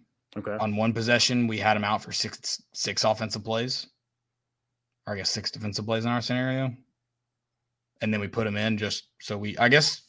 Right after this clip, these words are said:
Speaker 2: we want the bend don't break, and we thought Aaron Beasley would break or would break them immediately. I don't know. But Aaron Beasley's crucial to that defense. Um,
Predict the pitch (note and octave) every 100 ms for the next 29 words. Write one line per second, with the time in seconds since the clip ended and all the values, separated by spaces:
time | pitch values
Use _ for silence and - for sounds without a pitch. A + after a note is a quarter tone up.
0 | _ A#2+ C3 B2 B2+ B2 A#2 B2 A#2 G#2+
1 | G#2 A2 G2+ G#2 G2+ G#2+ G2+ G#2+ G#2 G#2
2 | G2 G2+ G2 G#2 G2+ G2 - _ _ _
3 | _ _ _ A2+ G2+ G#2+ _ G#2+ G2 G#2
4 | G2 G#2 G#2 F#2+ F#2 F#2 C3 A2+ G#2 -
5 | _ - A#2 G2+ - _ - - - -
6 | _ _ - F3 D#3 C#3 A2 - A#2+ -
7 | G2+ - _ _ - - - - - -
8 | _ - D3+ B2 G2+ F#2+ F#2 - - -
9 | _ - A2+ G#2+ G#2 G2+ G2